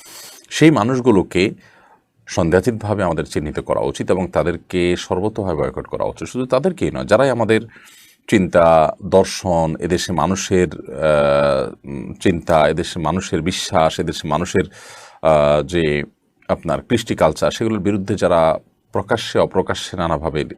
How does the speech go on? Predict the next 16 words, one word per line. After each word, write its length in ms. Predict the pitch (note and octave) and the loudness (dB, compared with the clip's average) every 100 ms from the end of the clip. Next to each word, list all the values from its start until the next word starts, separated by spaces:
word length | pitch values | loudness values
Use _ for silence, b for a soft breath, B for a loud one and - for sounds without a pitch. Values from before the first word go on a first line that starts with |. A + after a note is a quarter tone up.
| - D#2 | -16 2
জড়িত 280 | G2 B2+ A2+ | 4 4 4
হয়ে 200 | E2 C#2 | 0 -2
যাবে, 200 | D2 F2+ | -4 -6
সেই 160 | A2+ | -4
মানুষগুলোর 320 | G2+ B2+ A#2+ | -2 0 -2
উপরে 200 | G2 G#2 | 0 0
আমাদের 260 | G2 F2+ F2 - B B B B B | 0 0 -2 -2 B B B B B
সচেতন 480 | - G2 F#2+ A2+ G#2+ | -2 0 0 0 0
হতে 240 | A2+ A#2 | 0 2
হবে, 220 | A#2 C3+ | 2 2
দায়িত্বশীল 440 | B2 D#2+ F2+ - E2+ | 2 0 -2 -4 -2
ভূমিকা 320 | E2+ F#2+ G#2 | 0 0 2
পালন 220 | A2 A2+ | 2 2
করতে 240 | A#2 A#2+ C#3+ | 0 0 2
হবে 140 | D3 | 6
এবং 320 | A2 D3 C#3 | 6 6 2